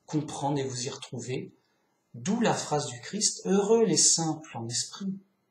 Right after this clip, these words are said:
heureux les pauvres en esprit, car le royaume de Dieu est à eux. » Je vous invite à venir au royaume de Dieu avec un esprit simple.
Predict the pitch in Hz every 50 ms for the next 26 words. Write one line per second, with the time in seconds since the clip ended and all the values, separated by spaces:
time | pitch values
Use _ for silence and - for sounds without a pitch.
0 | _ - 156 156 185 196 190 156 139 - - - 180 147 120 120 123 127 143 151
1 | - - - - - 214 190 190 - - _ _ _ _ _ _ _ _ _ _
2 | _ _ _ _ _ _ _ _ _ _ - - 175 170 151 147 135 135 143 156
3 | 165 185 196 185 170 160 135 135 139 135 135 139 196 220 202 - 214 220 220 -
4 | - - 151 147 - - - 233 254 254 247 220 - - - - _ _ _ _
5 | _ _ _ _ _ _ _ _ _ _ _ _ _ _ _ _ _ _ _ _
6 | _ _ _ _ _ _ _ _ _ _ _ - 131 131 127 123 120 117 120 123
7 | 175 233 240 - - - - - _ _ _ _ _ _ _ _ _ _ _ -
8 | 110 110 120 135 139 156 175 165 - 135 131 131 131 127 127 123 123 147 180 180
9 | 202 254 302 294 277 - _ _ _ _ _ _ _ _ _ _ - - 120 143
10 | 135 131 123 113 117 117 - - - - 180 - - - 247 262 262 - - -
11 | -